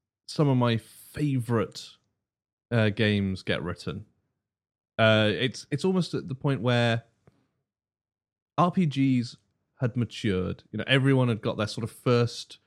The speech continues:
iterations out. A few generations of games were coming in,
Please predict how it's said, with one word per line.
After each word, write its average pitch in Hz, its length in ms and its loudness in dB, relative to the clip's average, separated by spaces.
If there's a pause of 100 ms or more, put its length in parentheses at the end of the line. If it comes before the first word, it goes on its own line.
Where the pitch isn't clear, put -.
(160)
iterations 110 800 0
out. 92 360 -4
A - 60 -10
few 110 220 -2
generations 101 640 0
of 90 80 -6
games 95 240 -2
were 92 60 -8
coming 95 280 -2
in, 92 180 0